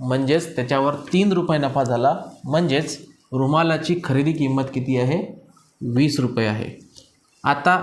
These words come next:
वीस रुपये खरेदी किंमत असताना रुमाल विकला एकोणवीस रुपयाला. मला एक सांगा, खरेदी किंमत आहे वीस, रुमाल विकला एकोणवीसचा, म्हणजे इथे काय झाला आहे?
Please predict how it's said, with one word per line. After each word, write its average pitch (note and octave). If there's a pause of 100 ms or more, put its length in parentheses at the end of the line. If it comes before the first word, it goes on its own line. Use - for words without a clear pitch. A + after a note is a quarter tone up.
(200)
वीस G#3+
रुपये F#3+
खरेदी E3
किंमत D#3
असताना C3 (200)
रुमाल C3+
विकला B2+ (380)
एकोणवीस F3+
रुपयाला. A2+ (600)
मला C3
एक F3
सांगा, D3+ (120)
खरेदी D3+
किंमत E3
आहे E3+
वीस, F#3 (760)
रुमाल C#3+
विकला D#3
एकोणवीसचा, F3+
म्हणजे C3+
इथे C3+
काय C#3+
झाला C#3+
आहे? C#3